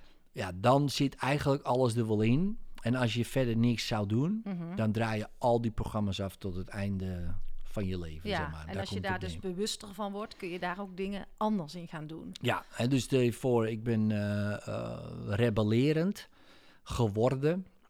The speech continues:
Speaker 2: Mhm.
Speaker 1: Hè, ehm, maar ik blijf dat nog steeds doen. Weet je wel, ben ik vijfenveertig nu en ik stel je voor, ik blijf dat nog steeds doen. Dan kan het,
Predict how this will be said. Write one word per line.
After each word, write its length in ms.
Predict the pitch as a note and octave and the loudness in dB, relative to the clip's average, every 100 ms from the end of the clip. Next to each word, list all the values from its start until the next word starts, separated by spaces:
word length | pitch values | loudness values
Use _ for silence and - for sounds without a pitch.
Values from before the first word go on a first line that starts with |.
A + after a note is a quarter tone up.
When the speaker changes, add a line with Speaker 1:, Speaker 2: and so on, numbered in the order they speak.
| - | -10
Speaker 2:
Mhm. 60 | G3 | -6
Speaker 1:
Hè, 500 | B2 D3+ A#2+ G#2+ G#2 | -4 -2 -2 -2 -2
ehm, 200 | G2+ G2 G2+ _ - _ _ _ _ _ _ _ _ _ _ | -2 -4 -6 _ -20 _ _ _ _ _ _ _ _ _ _
maar 220 | - B2+ A#2 | 2 4 4
ik 120 | G2+ | 4
blijf 300 | A#2 B2+ C#3+ | 4 4 4
dat 160 | C#3 | 2
nog 140 | B2 A2 | 2 -2
steeds 320 | - A2+ F#2 | 0 0 2
doen. 440 | A#2 C3 F#3+ A#3 - - - | 2 2 0 -6 -12 -20 -14
Weet 180 | F#2+ G2 | -6 -2
je 60 | |
wel, 160 | A2 B2 | -2 -2
ben 100 | A2+ | -4
ik 120 | F#2+ | -6
vijfenveertig 720 | - G2+ G2 F#2+ A2 G#2+ G#2+ | -4 -4 -4 -4 -4 -4 -4
nu 260 | A2+ A#2 B2+ | -2 -2 -2
en 140 | F#2+ | -6
ik 120 | G2 | -6
stel 200 | - A2+ | -6 -6
je 80 | G2+ | -6
voor, 320 | F#2+ G#2+ G2+ | -6 -8 -6
ik 140 | G2 G2+ | -8 -4
blijf 220 | A2 A2 | -2 0
dat 120 | G#2+ | 0
nog 120 | G#2 | -2
steeds 260 | G2+ G2+ F#2+ | -2 -4 -2
doen. 200 | G#2+ A#2+ | -2 -2
Dan 240 | A#2+ A#2 A2 | -2 -4 -2
kan 200 | C3+ D3 | -2 0
het, 320 | D3+ - | -4 -6